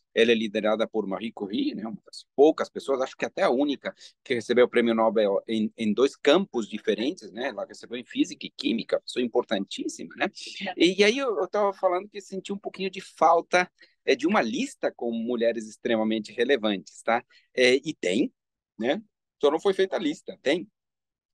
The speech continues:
E aí, eu, eu cito a Eufrásia Teixeira, né? Quer dizer, uma grandíssima investidora brasileira,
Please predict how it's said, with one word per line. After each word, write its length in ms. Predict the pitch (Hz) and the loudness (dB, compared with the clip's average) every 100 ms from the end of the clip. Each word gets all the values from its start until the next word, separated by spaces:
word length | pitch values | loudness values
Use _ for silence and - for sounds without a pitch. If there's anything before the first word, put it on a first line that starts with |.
| - | 0
E 80 | 160 | 2
aí, 280 | 156 202 - _ - | 4 2 -6 _ -4
eu, 160 | 160 - | -2 0
eu 120 | 165 | -2
cito 380 | - 160 147 147 | -2 -2 2 4
a 120 | 139 123 | 4 2
Eufrásia 540 | 104 - 117 127 127 | 0 -4 -4 -4 -6
Teixeira, 500 | 107 - - 127 160 | -8 -8 -4 -2 0
né? 200 | 107 127 | -2 -6
Quer 100 | 107 | -8
dizer, 280 | 95 107 - _ _ - | -8 -10 -10 _ _ -4
uma 160 | 131 | -4
grandíssima 1200 | 107 104 131 135 127 110 101 151 214 - 120 104 | -4 -4 0 0 0 -2 -4 -6 -6 -10 -6 -2
investidora 880 | 104 98 104 - 107 90 107 127 156 - - _ _ | 0 0 -2 -2 -4 2 6 6 4 -4 -20 _ _
brasileira, 960 | 123 131 180 143 117 - 98 127 135 135 | 4 4 4 0 -6 -4 0 2 0 -2